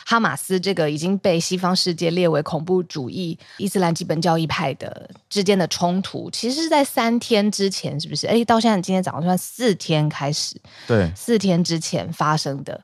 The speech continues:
Speaker 2: 阿克萨洪水行动，就是这次事件的主要爆发点是七号。
Speaker 1: 嗯。
Speaker 2: 哈马斯从，从加萨这边往以色列南部攻击，那这次的行动叫做阿克萨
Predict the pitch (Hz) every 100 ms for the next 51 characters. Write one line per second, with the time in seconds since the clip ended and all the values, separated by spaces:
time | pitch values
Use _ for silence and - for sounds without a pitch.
0 | _ _ 170 185 - 214 160 - 143 113
1 | 107 113 101 85 90 90 104 87 80 107
2 | 101 104 104 98 - 101 90 90 82 78
3 | - 82 90 92 82 80 101 87 92 87
4 | - 69 92 85 - 113 98 104 - _
5 | _ - 214 202 180 165 151 143 143 139
6 | 110 104 117 95 87 85 87 98 - 95
7 | 104 107 110 107 92 87 80 80 82 101
8 | 82 78 87 - 120 107 85 82 87 98
9 | - _ _ - 101 98 - - _ 101
10 | 92 87 101 92 101 90 87 90 87 87
11 | 87 117 123 - 110 90 98